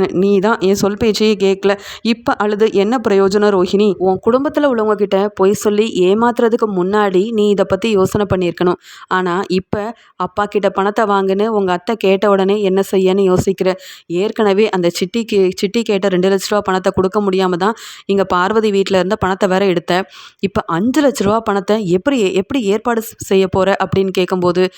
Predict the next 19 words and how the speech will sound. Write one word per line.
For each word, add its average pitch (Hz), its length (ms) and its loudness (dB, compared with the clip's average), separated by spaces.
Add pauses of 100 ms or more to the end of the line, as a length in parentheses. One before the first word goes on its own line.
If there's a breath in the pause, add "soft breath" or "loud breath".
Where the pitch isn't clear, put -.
(300 loud breath)
"எனக்கு 185 360 -2
ஒண்ணும் 196 400 0
புரியல. 190 360 0 (320)
இல்லைன்னா 196 400 2 (340 soft breath)
இப்பவே 196 380 0
மலேசியாவுக்கு 202 640 0
கிளம்பு. 180 380 2 (440 loud breath)
அ, 190 80 0 (260)
உண்மையாவே 208 560 0
நீ 202 180 -2
பணக்காரி 202 480 0
தானா 190 280 2 (100)
அப்படின்னு, 185 420 2 (380 loud breath)
அ, 196 60 -4 (400)
தெரிஞ்சுக்கணும்," 208 600 0
அப்படின்லாம் 190 540 0
வித்யாத்த, 196 420 0 (360)
விஜயாத்த 202 480 0
சொல்றாங்க. 180 420 0